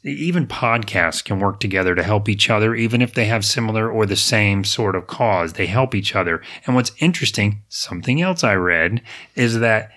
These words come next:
typically the highest performing nonprofits, that is, those that are making the biggest difference, raising the most amount of money, they partner with other col-, um, other organizations. They're very collaborative.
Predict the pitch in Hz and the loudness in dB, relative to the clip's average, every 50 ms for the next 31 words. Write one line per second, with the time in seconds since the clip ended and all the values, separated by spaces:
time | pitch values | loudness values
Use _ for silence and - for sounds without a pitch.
0 | _ - - - - 185 180 - 170 - 135 120 113 107 110 104 104 - - 135 | _ -8 -4 0 0 0 0 -2 -4 -2 0 0 2 2 0 0 -2 -2 0 2
1 | 135 156 180 196 190 - - - - 135 - - - 135 131 127 131 127 120 110 | 2 4 4 2 2 0 -2 0 0 0 0 0 0 0 2 2 2 2 2 2
2 | 104 104 104 113 113 107 - - 110 98 101 101 - 127 - - - - 117 113 | 2 4 4 2 2 0 0 2 2 2 2 0 0 -2 -2 -2 0 0 2 2
3 | 113 117 113 110 104 101 104 107 113 123 123 123 117 120 113 110 107 107 113 117 | 4 2 2 2 0 0 0 2 2 0 0 0 0 0 2 2 2 2 2 2
4 | 113 - 123 113 101 98 95 110 113 135 127 - - 131 117 - - 127 117 104 | 2 2 2 2 2 2 0 0 0 0 -2 0 0 -2 -2 0 0 0 -2 0
5 | - 117 107 104 107 104 107 104 101 95 95 95 95 95 92 98 110 107 - - | 0 0 2 2 2 2 2 2 2 0 0 0 0 0 2 0 0 0 -2 -2
6 | 120 117 117 113 104 104 98 101 110 120 127 - - - - - _ - 139 139 | -2 -2 0 0 -2 -2 -2 -2 -2 -4 -4 -6 -10 -16 -20 -16 _ -4 -4 -4
7 | 143 - - 143 147 147 - 131 120 113 110 110 104 107 107 110 101 98 104 - | -4 -2 0 0 0 0 2 2 2 2 2 2 2 2 2 2 0 -2 -2 -4
8 | 107 98 101 104 - 110 98 95 92 92 95 104 - _ - 117 107 110 110 113 | -4 -4 -4 -2 0 2 2 2 0 -2 -6 -10 -6 _ 0 2 2 2 2 2
9 | 107 101 101 101 92 113 120 120 - 110 92 92 85 101 101 107 110 - - 120 | 2 2 2 2 2 2 0 0 -2 -2 -2 0 2 2 2 2 2 0 0 2
10 | 107 104 104 101 95 87 82 78 - - | 2 2 2 2 0 -2 -4 -8 -12 -18